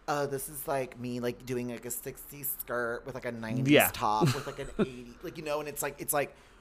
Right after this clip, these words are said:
Speaker 2: You just do the thing.
Speaker 1: we just do too much. And it's
Speaker 2: Yeah.
Speaker 1: like, as much as I think it's fun, like, the Tumblrification of everything, it's
Speaker 2: Mm-hmm.
Speaker 1: also kinda like,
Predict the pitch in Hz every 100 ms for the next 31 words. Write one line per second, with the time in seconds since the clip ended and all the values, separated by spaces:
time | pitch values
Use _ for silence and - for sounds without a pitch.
0 | - - - 127 123 147 151 131 107 147
1 | 80 101 156 170 117 143 151 151 160 135
2 | 113 107 60 - - - - 117 117 131
3 | 113 113 113 107 - 135 143 135 165 -
4 | 147 139 - - 117 113 113 117 120 110
5 | 117 117 - 107 104 107 104 104 98 -
6 | - 117 107 98 - 104 98 - 104 104
7 | 107 110 117 113 113 123 127 - - -
8 | - - 143 131 113 98 98 143 127 120
9 | 117 107 98 98 90